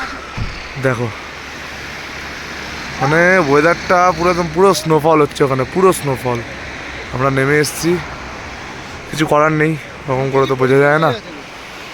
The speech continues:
খাওয়া দাওয়া হয়ে গেছে, এখন আমরা একটু আগুন পোয়াচ্ছি।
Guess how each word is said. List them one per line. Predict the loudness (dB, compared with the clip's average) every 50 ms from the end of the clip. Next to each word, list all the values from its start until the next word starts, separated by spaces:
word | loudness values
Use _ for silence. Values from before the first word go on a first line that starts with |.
| -16 -16 -14 -6
খাওয়া | -2 0 2 2
দাওয়া | 4 4 4
হয়ে | 4 4 4
গেছে, | 2 2 2 4 4
এখন | 4 4 4 2
আমরা | 0 2 2 0
একটু | 0 0 0 2
আগুন | 2 2 0 -2 -2
পোয়াচ্ছি। | 0 2 2 2 2 0 -2 0 0 0